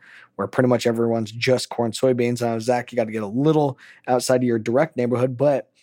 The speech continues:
with all of these practices, you've gotta think about the bigger picture, long-term implications. It's not just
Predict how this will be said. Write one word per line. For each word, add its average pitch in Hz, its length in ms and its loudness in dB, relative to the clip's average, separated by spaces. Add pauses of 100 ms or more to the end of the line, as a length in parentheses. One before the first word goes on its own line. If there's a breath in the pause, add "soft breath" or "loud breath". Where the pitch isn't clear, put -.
(840 soft breath)
with 131 260 0 (100)
all 135 180 4
of 143 100 -2
these 131 420 0 (300)
practices, 117 880 -2 (300 loud breath)
you've 127 140 -4
gotta 135 200 4
think 131 240 -2
about 117 420 0
the 110 60 -10
bigger 123 380 0
picture, 120 420 -2
long-term 117 800 -2 (120)
implications. 110 1080 -6 (380 soft breath)
It's 113 240 -4
not 123 240 2
just 131 480 0